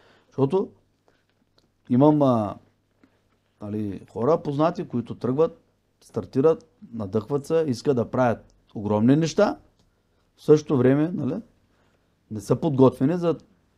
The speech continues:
тази тежест да я носят. Нали, кредити от милиони, нали, не се носят толкова лесно. Нали, това притеснение, това действие, цялото,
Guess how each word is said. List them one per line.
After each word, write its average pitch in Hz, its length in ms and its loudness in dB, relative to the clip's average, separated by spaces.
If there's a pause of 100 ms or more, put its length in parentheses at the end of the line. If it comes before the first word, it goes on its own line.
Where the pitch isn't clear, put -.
(220)
тази 120 300 0
тежест 120 500 -4
да 104 100 -6
я 104 80 -2
носят. 101 400 -10 (800)
Нали, 113 260 -4
кредити 131 360 2
от 113 140 -6 (180)
милиони, 110 380 -2
нали, 117 240 -4
не 139 120 -4
се 123 140 -4
носят 110 360 -6
толкова 120 340 -4
лесно. 151 340 -2 (880)
Нали, 107 140 -8
това 120 240 -2
притеснение, 120 580 -4
това 113 220 -6
действие, 107 420 -6
цялото, 110 500 -8